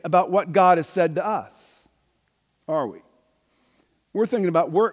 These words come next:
what we're gonna say to God. It's prayer. That's what it is. We're gonna, we're gonna talk to God. Well, you know what?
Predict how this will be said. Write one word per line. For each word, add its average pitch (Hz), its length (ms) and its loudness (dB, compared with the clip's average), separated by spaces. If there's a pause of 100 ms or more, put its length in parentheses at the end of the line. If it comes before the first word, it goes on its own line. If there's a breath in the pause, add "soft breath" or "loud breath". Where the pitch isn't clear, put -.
(120)
what 170 220 0
we're 226 160 2
gonna 180 120 0
say 143 220 0
to 156 80 -2
God. 160 340 -6 (1160)
It's - 100 -20
prayer. 262 520 0
That's 117 160 -14
what 160 120 -2
it 294 120 -4
is. - 280 -8
We're 120 140 -8
gonna, 156 220 -2 (260)
we're 151 120 -6
gonna 185 140 -2
talk 233 320 2
to 285 60 -4
God. 208 320 0 (220 loud breath)
Well, 214 120 0
you 240 100 0
know 262 120 0
what? 277 240 -4